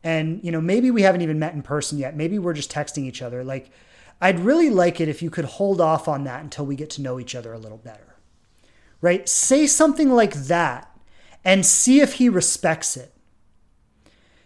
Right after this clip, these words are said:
Because it, the fact that he's sexually attracted to you or sexually interested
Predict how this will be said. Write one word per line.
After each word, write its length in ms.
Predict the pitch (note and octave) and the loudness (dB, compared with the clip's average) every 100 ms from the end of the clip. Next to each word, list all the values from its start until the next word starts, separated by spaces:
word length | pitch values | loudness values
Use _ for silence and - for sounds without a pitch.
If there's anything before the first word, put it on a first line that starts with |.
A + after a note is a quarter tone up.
| _ | _
Because 380 | A3+ C4 B3+ C4 | 2 6 6 4
it, 320 | B3 B3+ - _ _ _ _ _ | -2 -4 -8 _ _ _ _ _
the 140 | D#3+ G3+ | -8 -2
fact 320 | D4 D#4 D#4 | 2 2 2
that 120 | B3+ | -2
he's 580 | - A#3+ A3+ - - - _ _ - | 4 4 4 2 -4 -10 _ _ -10
sexually 560 | - - - - A#3 F#3 | -2 0 0 0 2 2
attracted 560 | E3+ G3 F3+ G3 G#3 | 2 2 2 2 -2
to 60 | E3 | -4
you 160 | D#3+ E3 | -2 -2
or 60 | |
sexually 500 | D#3+ A3 G#3 - F#3+ | -2 -2 -2 -2 -2
interested 680 | G3 G3+ - G3+ - D3+ C#3+ | -2 -4 -4 -6 -4 -6 -8